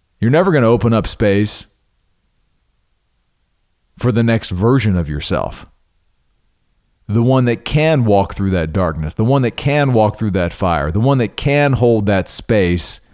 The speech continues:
for his family, for his wife, for his client. The one who can walk through and understand that the people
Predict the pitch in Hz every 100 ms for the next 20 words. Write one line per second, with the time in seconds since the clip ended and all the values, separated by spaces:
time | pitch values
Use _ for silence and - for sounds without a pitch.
0 | _ _ _ _ _ _ _ _ _ _
1 | _ _ _ _ _ _ _ _ _ _
2 | _ _ _ 123 113 98 - 98 82 65
3 | 64 - _ _ _ _ _ _ _ _
4 | _ _ _ _ _ _ - - - 120
5 | 104 87 90 85 69 - - _ _ _
6 | _ _ _ _ - 117 95 - - 104
7 | 85 71 - _ _ _ _ _ _ _
8 | _ _ _ _ _ _ _ _ _ _
9 | _ _ _ _ _ _ _ _ _ _
10 | _ _ _ _ _ _ _ _ - 113
11 | 135 135 127 127 127 123 107 - _ -
12 | 156 156 147 127 120 113 120 110 113 110
13 | 101 110 107 101 95 92 - 120 101 101
14 | 87